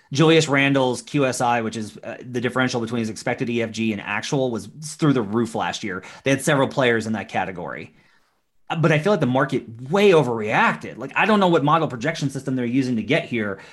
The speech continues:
but saying that they're a five hundred team, like, again, the only concern maybe is that their ceiling is so low. Like, I don't think this is a fifty win team, and I would probably blanch at forty-eight.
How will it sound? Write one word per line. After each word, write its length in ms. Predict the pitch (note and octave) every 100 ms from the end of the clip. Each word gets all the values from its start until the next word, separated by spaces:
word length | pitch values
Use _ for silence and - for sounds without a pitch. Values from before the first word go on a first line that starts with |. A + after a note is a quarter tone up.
| - -
but 320 | D3 A#2 - _ -
saying 300 | - F3 G#3+
that 100 | D#3
they're 160 | E3+
a 60 | A#2+
five 500 | - - C#3 E3+ D3+
hundred 600 | D3+ D#3 E3+ D#3 C3 -
team, 560 | - B2 D3 G3+ A#3 - _ _ -
like, 300 | C#3 C#3 - _ _ _ -
again, 480 | F3 G3 F#3+ G#2+ G2 _ _ _ E2 - - C#3+
the 240 | D#3+ C#3+
only 180 | F#3 B3
concern 420 | F#3+ D#3 D#3+ C4
maybe 280 | C#3 A#2 A#2
is 100 | A2+
that 140 | B2 A#2
their 100 | A#2
ceiling 480 | - C#3 C#3+ F#3
is 160 | G3 G3
so 140 | G#3+
low. 200 | G3 G3+ A3
Like, 140 | D#3
I 160 | G#2+ C#3+
don't 180 | D#3+ D#3
think 140 | D3+
this 160 | C#3+ C#3+
is 100 | B2+
a 80 | A#2
fifty 280 | D#3+ D3 B2
win 160 | A#2+
team, 260 | A2+ A#2+ A#2
and 120 | A#2
I 200 | B2 C3
would 100 | C3
probably 480 | C#3 B2 A#2+ A#2 A2+
blanch 480 | - A2+ B2+ B2 A2
at 80 |
forty-eight. 640 | F2 B2+ A2 G2 D3+ G2